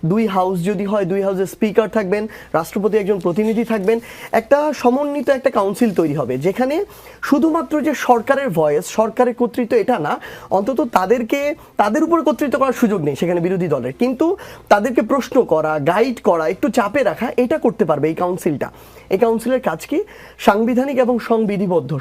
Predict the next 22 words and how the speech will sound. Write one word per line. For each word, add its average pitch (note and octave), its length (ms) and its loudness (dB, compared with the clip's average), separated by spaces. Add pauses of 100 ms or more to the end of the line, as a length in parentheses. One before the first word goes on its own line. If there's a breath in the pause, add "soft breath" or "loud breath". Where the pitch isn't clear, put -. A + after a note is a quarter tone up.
সর্বশেষ B3 440 0
যেটা D#3+ 200 0
এসেছে, F#3+ 320 -4 (400 loud breath)
এই C#4+ 160 2
যে D4 120 2
প্রতিষ্ঠানগুলো, G#3+ 560 0
আমি E3+ 120 2
এক্সাম্পল G#3+ 340 2
হিসেবে B3 200 0
তিনটা D4+ 340 0
প্রতিষ্ঠানের E3+ 480 0
কথা C#3+ 140 -2
বলি, G3+ 200 0 (320 loud breath)
নির্বাচন G3+ 480 2
কমিশন, A#3 460 0 (300 loud breath)
দুদক F#3 480 2
এবং A3+ 220 2
পিএসসি, B3 420 0
পাবলিক F#3+ 300 0
সার্ভিস E3+ 320 2
কমিশন D#3 340 0
যেটা D3 220 -2